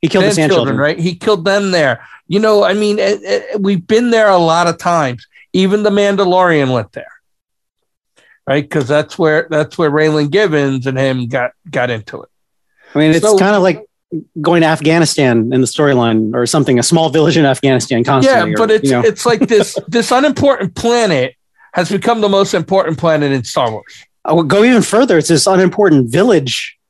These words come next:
Speaker 1: town on an unimportant planet.
Speaker 2: Yeah.
Speaker 1: You know?
Speaker 2: But, but, you know, and, and, and it's not, uh, you know, here's what I like about it.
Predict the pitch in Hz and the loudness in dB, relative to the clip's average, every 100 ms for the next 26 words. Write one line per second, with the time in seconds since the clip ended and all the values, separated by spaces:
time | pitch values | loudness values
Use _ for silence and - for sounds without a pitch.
0 | _ - 175 214 160 127 107 - 151 139 | _ -4 0 2 2 0 -2 0 0 2
1 | 135 127 147 135 117 - 139 120 104 - | 0 0 0 -2 -2 -4 -4 -4 -6 -12
2 | _ _ _ _ _ 180 - 117 139 - | _ _ _ _ _ -4 -2 -2 -4 -6
3 | _ _ _ _ _ 208 214 208 151 196 | _ _ _ _ _ 0 0 -2 -4 -2
4 | 202 208 226 202 175 - 196 208 - 220 | 0 -2 0 2 2 0 -2 -2 -2 -2
5 | 220 - 226 233 226 285 311 - - _ | -2 -4 0 0 -2 0 0 0 -6 _
6 | - - 254 254 226 - - 339 339 311 | -4 0 2 2 0 -2 -2 0 2 0
7 | 269 214 170 226 - 220 254 254 254 | 2 2 2 0 -2 -2 2 2 2